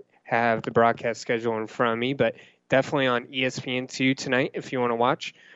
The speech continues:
Uh, last night, N C State beat Vanderbilt one to nothing, and Stanford beat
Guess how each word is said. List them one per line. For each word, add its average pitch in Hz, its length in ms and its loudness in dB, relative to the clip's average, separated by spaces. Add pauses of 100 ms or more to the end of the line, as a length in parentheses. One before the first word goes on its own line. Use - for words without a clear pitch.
(100)
Uh, 131 160 6
last 143 240 4
night, 175 180 -2
N 160 80 -6
C 151 160 -8
State 151 280 -4
beat 143 180 -6
Vanderbilt 147 480 2
one 131 320 -2
to 127 60 -2
nothing, 147 440 -2
and 123 380 -4
Stanford 147 720 0
beat 135 240 -4